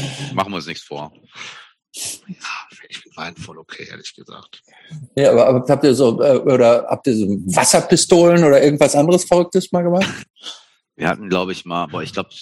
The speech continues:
Speaker 1: ich glaub, es gab schon auch blöde Merch-Ideen. Ich glaube, ähm,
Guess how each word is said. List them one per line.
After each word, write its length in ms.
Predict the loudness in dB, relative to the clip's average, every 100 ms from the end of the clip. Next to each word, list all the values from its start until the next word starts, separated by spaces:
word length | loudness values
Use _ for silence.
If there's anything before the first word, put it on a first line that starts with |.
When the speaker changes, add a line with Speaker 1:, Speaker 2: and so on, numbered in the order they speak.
| -18
Speaker 1:
ich 220 | -18 -12
glaub, 220 | -14 -14
es 120 | -20 -8
gab 280 | -8 -8 -16
schon 400 | -16 -18 -20 _ _ _
auch 140 | -20 -20
blöde 500 | -20 -20 -18 -18 -20 -20
Merch-Ideen. 720 | -20 -20 -20 -20 -20 -20 _ _ _
Ich 140 | -20 -20
glaube, 460 | -16 -14 -14 -16
ähm, 320 | -18 -20 -20